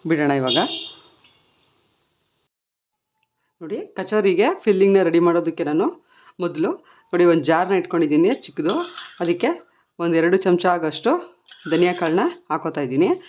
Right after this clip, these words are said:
ಇದನ್ನು ಹುರಿದಿಲ್ಲ, ಹಸಿದೇ ಹಾಕೋತಾ ಇದ್ದೀನಿ ನಾನು. ಹಾಗೆಯೇ ಒಂದು ಚಮಚ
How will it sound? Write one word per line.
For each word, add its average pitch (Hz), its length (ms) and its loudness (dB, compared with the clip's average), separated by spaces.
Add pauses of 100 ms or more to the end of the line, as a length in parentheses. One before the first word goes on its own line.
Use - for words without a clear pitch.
(280)
ಇದನ್ನು 190 320 -2
ಹುರಿದಿಲ್ಲ, 170 340 0 (220)
ಹಸಿದೇ 175 360 0
ಹಾಕೋತಾ 165 280 -6
ಇದ್ದೀನಿ 151 300 -4
ನಾನು. 170 180 -4 (720)
ಹಾಗೆಯೇ 175 340 -4 (1000)
ಒಂದು 175 220 -4
ಚಮಚ 175 220 0